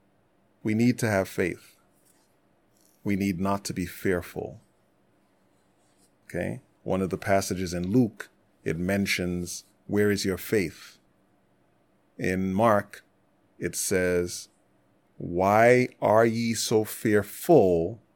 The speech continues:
How is it that ye have no faith?" So we can see that a lack of faith is an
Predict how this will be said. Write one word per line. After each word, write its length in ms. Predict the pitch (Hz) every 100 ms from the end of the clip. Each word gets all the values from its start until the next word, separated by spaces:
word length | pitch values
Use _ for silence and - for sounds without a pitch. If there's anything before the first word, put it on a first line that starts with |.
| _ _ _ _ _
How 380 | - 113 107 104
is 180 | 95
it 160 | 101 95
that 200 | 101 -
ye 120 | 95
have 280 | 90 92 87
no 200 | 87 85
faith?" 420 | - - 87 -
So 180 | - 80
we 120 | 82
can 160 | 85 85
see 640 | - - 165 104 82 - - _ _ _ _ _ -
that 340 | 90 87 87 - 87
a 140 | 87
lack 640 | 87 90 107 117 123 - - _ -
of 220 | 92 87
faith 800 | - - 139 87 90 - - - _ _ _ _ _ _ _ _ _ _ _ _ _ _ _ _ _ _ _ _ -
is 220 | - 92
an 160 | 90